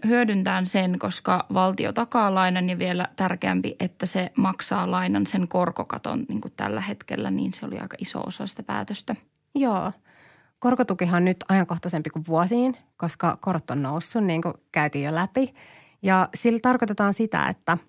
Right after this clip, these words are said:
Speaker 2: kun lainan korko ylittää kolme piste kahdeksan prosenttia, niin valtio maksaa tämän ylittävästä osasta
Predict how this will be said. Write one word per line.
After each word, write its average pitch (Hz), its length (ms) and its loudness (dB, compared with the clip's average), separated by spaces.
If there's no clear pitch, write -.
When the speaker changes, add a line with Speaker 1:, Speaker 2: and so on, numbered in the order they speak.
Speaker 2:
kun 185 120 2
lainan 208 300 6
korko 180 280 4
ylittää 165 460 0
kolme 185 240 2
piste - 320 -4
kahdeksan 220 400 0
prosenttia, 208 680 0
niin 180 100 2
valtio 190 320 4
maksaa 175 380 0
tämän 170 240 2
ylittävästä 220 680 2
osasta 170 440 -2